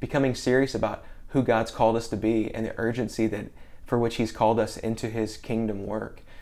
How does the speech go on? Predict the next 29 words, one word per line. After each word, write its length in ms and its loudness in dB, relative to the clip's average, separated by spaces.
We 60 -4
begin 200 4
to 60 0
view 180 2
that 180 2
differently. 400 -2
We 160 -4
stop 260 -4
sitting 220 -6
around 260 0
and, 120 -4
and 80 -6
playing 260 2
games 240 -2
all 140 -6
the 60 -8
time. 260 -8
We 60 -6
sit, 320 -6
stop 200 0
sitting 160 0
around 200 4
and 80 -4
just 200 -4
watching 300 -4
sports 480 0
and, 180 -8
and, 360 -2
um, 400 -8